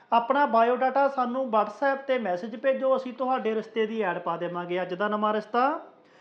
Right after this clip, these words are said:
ਜੱਟ ਸਿੱਖ ਪਰਿਵਾਰ ਵਿੱਚੋਂ ਕੈਨੇਡਾ ਤੋਂ ਮੁੰਡੇ ਦਾ ਰਿਸ਼ਤਾ ਹੈ। ਜਾਣਕਾਰੀ ਕਰੋ ਨੋਟ।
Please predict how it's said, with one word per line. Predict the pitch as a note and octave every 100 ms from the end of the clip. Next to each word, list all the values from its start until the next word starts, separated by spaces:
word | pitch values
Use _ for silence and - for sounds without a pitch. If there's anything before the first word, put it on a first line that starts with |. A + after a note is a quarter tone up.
| - - _
ਜੱਟ | E3 G#3 G#3+ C4+
ਸਿੱਖ | D4+ D4+
ਪਰਿਵਾਰ | D4 C4+ C4 C4
ਵਿੱਚੋਂ | C4 C4 - C#4 C#4+
ਕੈਨੇਡਾ | C#4 B3 A#3+ B3+
ਤੋਂ | C4 C4
ਮੁੰਡੇ | A3+ F3 F3+
ਦਾ | G3
ਰਿਸ਼ਤਾ | G3 G3 A3+
ਹੈ। | A3 C4+
ਜਾਣਕਾਰੀ | C4+ E3 E3 F3+ F3+
ਕਰੋ | F3+ G#3+
ਨੋਟ। | A3 A#3